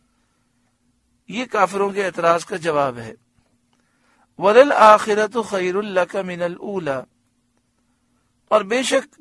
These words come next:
پچھلی آپ کے لیے پہلی سے بہتر ہے۔ دیکھیں، ہر عروج کو زوال ہے۔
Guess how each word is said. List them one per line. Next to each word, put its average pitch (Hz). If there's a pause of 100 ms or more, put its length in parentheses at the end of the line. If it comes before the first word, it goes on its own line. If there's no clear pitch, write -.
پچھلی 226 (320)
آپ 185
کے 233
لیے 196
پہلی 196
سے 214
بہتر 175
ہے۔ 123 (1800)
دیکھیں، 254
ہر 226
عروج 220
کو 214
زوال 151
ہے۔ 131